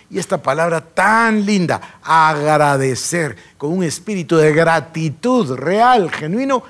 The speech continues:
a Dios. Bueno, el subproducto, es otra cosa adicional,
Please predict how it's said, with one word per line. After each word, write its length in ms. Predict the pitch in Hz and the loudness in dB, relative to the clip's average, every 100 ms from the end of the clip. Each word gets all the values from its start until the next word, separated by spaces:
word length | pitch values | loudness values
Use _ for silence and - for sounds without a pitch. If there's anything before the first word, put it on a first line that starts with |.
| - | -16
a 120 | - 127 | -8 -8
Dios. 440 | 110 - - - _ | -8 -12 -20 -20 _
Bueno, 220 | - - _ _ _ _ _ _ - | -20 -20 _ _ _ _ _ _ -8
el 220 | 202 165 | -6 -6
subproducto, 1120 | - 285 339 - 254 254 269 269 - - 110 _ _ _ | -2 2 2 2 0 2 4 2 0 -6 -8 _ _ _
es 160 | 170 - | -10 -6
otra 200 | 190 190 | -4 -4
cosa 200 | 220 202 | -2 0
adicional, 760 | 190 170 - 180 247 262 165 | 0 -2 -2 0 2 2 0